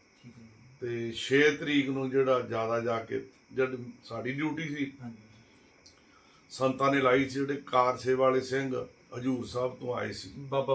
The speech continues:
Speaker 1: ਭਗਵਾਨ ਸਿੰਘ ਹੋਣੀ।
Speaker 2: ਹਾਂ, ਉਹ
Speaker 1: ਜਿਨ੍ਹਾਂ ਨੂੰ
Speaker 2: ਛੱਡਦਾ।
Speaker 1: ਭਗਵਾਨ ਸਿੰਘ ਜਿਉਂਦੇ
Speaker 2: ਹਾਂ,
Speaker 1: ਜਾਗਦੇ ਨੇ, ਹਾਂਜੀ।
Speaker 2: ਹਾਂ, ਉਹ ਕੈਨੇਡਾ ਨੇ ਹੁਣ।
Speaker 1: ਹਾਂਜੀ।
Speaker 2: ਉਹ ਅਸੀਂ ਸਾ-, ਉਹ ਮੇਰੇ ਨਾਲ ਹੀ ਸੀ ਮੋਰਚੇ 'ਚ।
Speaker 1: ਠੀਕ ਹੈ ਜੀ।
Speaker 2: ਅਸੀਂ ਚਾਰ ਜਣੇ ਸਾਂ।
Speaker 1: ਹਾਂਜੀ।
Speaker 2: ਸਾਡੇ ਨਾਲ ਦੇ ਦੋ ਸ਼ਹੀਦ ਹੋ ਗਏ ਸੀ,
Speaker 1: ਠੀਕ ਹੈ।
Speaker 2: ਜੋਗਾ ਸਿੰਘ ਤੇ ਮੰਗਲ ਸਿੰਘ।
Speaker 1: ਠੀਕ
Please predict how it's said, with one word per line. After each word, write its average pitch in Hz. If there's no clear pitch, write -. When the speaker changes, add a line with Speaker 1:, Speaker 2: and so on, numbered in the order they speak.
Speaker 1:
ਭਗਵਾਨ 147
ਸਿੰਘ 117
ਹੋਣੀ। 110
Speaker 2:
ਹਾਂ, 104
ਉਹ 131
Speaker 1:
ਜਿਨ੍ਹਾਂ 147
ਨੂੰ 147
Speaker 2:
ਛੱਡਦਾ। 131
Speaker 1:
ਭਗਵਾਨ 143
ਸਿੰਘ 127
ਜਿਉਂਦੇ 123
Speaker 2:
ਹਾਂ, 127
Speaker 1:
ਜਾਗਦੇ 117
ਨੇ, 113
ਹਾਂਜੀ। 110
Speaker 2:
ਹਾਂ, 131
ਉਹ 135
ਕੈਨੇਡਾ 131
ਨੇ 135
ਹੁਣ। 135
Speaker 1:
ਹਾਂਜੀ। -
Speaker 2:
ਉਹ 151
ਅਸੀਂ 147
ਸਾ-, 131
ਉਹ 160
ਮੇਰੇ 160
ਨਾਲ 135
ਹੀ 143
ਸੀ 143
ਮੋਰਚੇ 113
'ਚ। -
Speaker 1:
ਠੀਕ 117
ਹੈ 101
ਜੀ। 98
Speaker 2:
ਅਸੀਂ 127
ਚਾਰ 127
ਜਣੇ 139
ਸਾਂ। 160
Speaker 1:
ਹਾਂਜੀ। -
Speaker 2:
ਸਾਡੇ 127
ਨਾਲ 127
ਦੇ 131
ਦੋ 120
ਸ਼ਹੀਦ 127
ਹੋ 107
ਗਏ 127
ਸੀ, 131
Speaker 1:
ਠੀਕ -
ਹੈ। 104
Speaker 2:
ਜੋਗਾ 113
ਸਿੰਘ 120
ਤੇ 117
ਮੰਗਲ 110
ਸਿੰਘ। 143
Speaker 1:
ਠੀਕ -